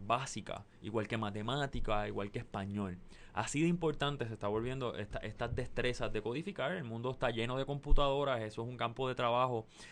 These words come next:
que está emergente y es, eh, eh, hay mucha necesidad de todas estas compañías. Tú sabes que yo me reúno, eh, para hacer otro tipo de programas y otro tipo de proyectos con, con todas estas compañías. Ayer,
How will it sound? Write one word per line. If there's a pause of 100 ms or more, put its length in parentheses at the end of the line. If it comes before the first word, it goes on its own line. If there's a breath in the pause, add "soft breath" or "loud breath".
(220 loud breath)
que
está
emergente
y
es, (140)
eh,
eh,
hay
mucha
necesidad (440 soft breath)
de
todas
estas
compañías.
Tú
sabes
que
yo
me
reúno, (380 soft breath)
eh,
para
hacer
otro
tipo
de
programas
y
otro
tipo
de
proyectos
con,
con
todas
estas
compañías.
Ayer,